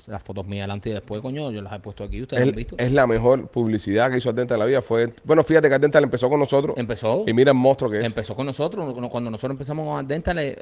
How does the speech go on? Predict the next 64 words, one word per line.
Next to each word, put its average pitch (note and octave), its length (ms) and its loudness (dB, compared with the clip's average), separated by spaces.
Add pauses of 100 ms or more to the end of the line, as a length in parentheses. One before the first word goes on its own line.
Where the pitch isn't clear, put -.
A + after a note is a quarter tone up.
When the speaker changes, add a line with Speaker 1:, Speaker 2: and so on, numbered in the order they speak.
Speaker 1:
nosotros D3 680 0
fuimos E3+ 200 -6
los E3 100 -4
que D3+ 80 -2
la C#3 100 0
abri-, C3 160 -8
la B2 160 -4
ayudamos C3 360 -2
a D3+ 40 -2
abrir D3 180 -4
la D3+ 120 -4
cuenta D#3 280 -6
de C#3 60 -6
Instagram D3 400 -6
y A#2 60 -10
todo, D3+ 220 -8
ni C3+ 120 -6
Speaker 2:
Ajá. G#2 100 -2
Speaker 1:
Instagram D3+ 300 -2
tenían, B2 500 -10
Speaker 2:
No G#2+ 220 -6
tenían A#2 160 2
Speaker 1:
ni A2+ 60 -2
Speaker 2:
nada A2 120 2
de A#2+ 60 -4
eso. B2+ 40 -2
Speaker 1:
nada. C#3 360 -6
Y, G#2 160 -12
eh, G2 260 -12
¿sabes? A#2 320 -10
Y, G2 400 -12
y G2+ 140 -10
de F#2+ 80 -6
verdad, F#2 320 -8
brother, A#2+ 320 -8
que A2 180 -8
Al G2 220 -8
dental G#2+ 220 -10
te A#2 80 -12
cambia A#2+ 200 -10
la A#2 80 -8
vida. D3+ 140 -4
Es C#3 60 -2
lo B2 80 0
Speaker 2:
Cámara. B2 200 -4
Speaker 1:
que, A#2+ 60 -8
es A2+ 80 -4
lo C3 100 -2
que C3 80 -6
hace C3 180 -4
cuando D3+ 180 -4
tú B2 100 -4
vas B2+ 100 -6
a C3 40 -8
una B2+ 120 -6
buena A#2 260 -8
clínica, B2 480 -8
eh, G#2+ 140 -14
que C#3+ 100 2
es C3+ 60 4
lo D3 80 0
que C#3+ 100 -6
siempre C#3+ 280 -4
decimos. D3+ 380 -6